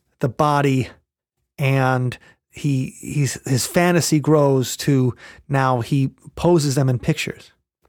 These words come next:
And then he masturbates over the dead body and stuff like that, and then the pictures.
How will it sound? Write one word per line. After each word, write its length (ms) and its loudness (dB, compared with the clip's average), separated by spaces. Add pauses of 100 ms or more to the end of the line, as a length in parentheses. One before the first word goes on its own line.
And 200 -2
then 340 -2 (140)
he 140 -4
masturbates 640 -2
over 160 -4
the 80 -4
dead 240 -4
body 320 -4
and 100 -8
stuff 280 -8
like 180 -4
that, 160 -4
and 100 -6
then 100 -6
the 40 -6
pictures. 640 -6